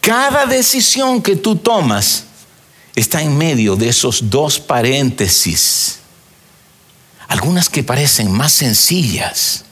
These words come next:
algunas que parecen más comprometedoras. Pero en todas, en todas,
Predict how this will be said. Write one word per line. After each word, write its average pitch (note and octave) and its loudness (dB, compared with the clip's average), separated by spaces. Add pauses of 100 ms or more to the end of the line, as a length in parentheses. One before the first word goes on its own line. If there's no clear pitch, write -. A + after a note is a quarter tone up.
(460)
algunas G2+ -2
que F#2 -2
parecen F2 0
más B2+ 0
comprometedoras. D#2 -4 (1500)
Pero G#2+ 0
en F2 0
todas, - -2 (440)
en G#2+ 0
todas, F3+ -2